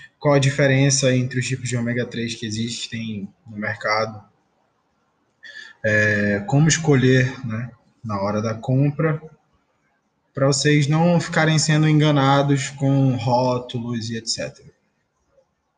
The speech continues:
Primeiro de tudo, é importante saber o que que é epa e D H A, que são,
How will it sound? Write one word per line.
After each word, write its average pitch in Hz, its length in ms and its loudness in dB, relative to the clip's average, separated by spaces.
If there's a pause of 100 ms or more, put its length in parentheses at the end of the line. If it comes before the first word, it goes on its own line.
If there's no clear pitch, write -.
(760)
Primeiro 151 260 2
de 151 120 -2
tudo, 165 240 -4
é 165 40 0
importante 147 840 -2
saber 127 460 0
o 131 140 0
que 147 200 -4
que 151 160 -4
é 135 280 -2 (220)
epa 185 580 -2 (140)
e 131 280 -4
D 123 180 -8
H 131 260 -2
A, 92 240 -6 (840)
que - 60 -4
são, 131 640 -2